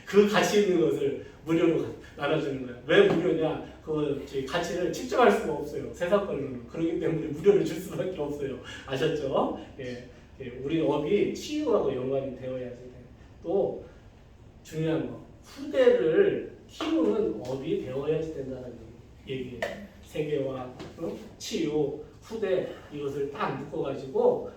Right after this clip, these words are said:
어, 미래를 준비하는 거예요. 우리 랩런트들이. 자, 결론입니다. 예, 오늘 본문 읽어보니까 이사야가 부름받는, 아니, 당연히 일 장에 나와야 되는데 어떻게 육 장에 나오냐고.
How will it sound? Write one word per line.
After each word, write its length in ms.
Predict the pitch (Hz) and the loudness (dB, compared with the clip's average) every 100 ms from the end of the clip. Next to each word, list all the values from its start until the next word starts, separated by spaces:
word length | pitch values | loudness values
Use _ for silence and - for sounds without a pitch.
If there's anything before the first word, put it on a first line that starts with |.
| - 131 | -16 -16
어, 140 | 123 | -12
미래를 680 | 135 147 131 135 165 - - | -8 -2 -2 0 0 -2 -4
준비하는 540 | - 151 151 - 127 117 | -8 -8 -6 -6 -8 -10
거예요. 140 | 117 - 143 | -14 -16 -14
우리 140 | 127 | -12
랩런트들이. 640 | 123 123 123 120 120 - - - - - - | -10 -8 -10 -10 -16 -18 -18 -20 -20 -20 -18
자, 160 | 120 104 | -16 -2
결론입니다. 760 | 147 165 165 143 135 123 123 - - - - - | 2 4 4 4 0 -4 -10 -14 -18 -20 -16 -2
예, 640 | 151 151 143 139 135 - - - | 4 6 6 2 0 -6 -12 2
오늘 480 | 190 196 160 - - | 6 8 6 2 -2
본문 300 | 196 196 185 | 4 4 6
읽어보니까 720 | 185 180 170 156 151 151 - - | 4 4 2 0 0 0 0 -4
이사야가 720 | 196 208 190 160 165 165 - | 0 4 6 4 2 0 -2
부름받는, 760 | - 180 247 240 220 190 190 - - - - - - - | -6 -4 0 4 4 4 0 -4 -14 -20 -14 -14 -14 -2
아니, 260 | 190 240 - | 4 4 6
당연히 320 | 233 294 196 | 6 6 4
일 160 | 208 285 | 2 4
장에 200 | 311 302 | 6 6
나와야 380 | 254 240 233 | 6 8 8
되는데 320 | 208 202 185 160 | 8 8 4 2
어떻게 300 | 202 208 165 | 2 0 -2
육 140 | - | 2
장에 220 | 269 262 | 6 8
나오냐고. 840 | 226 - 208 175 156 139 151 - | 10 10 10 10 6 4 6 6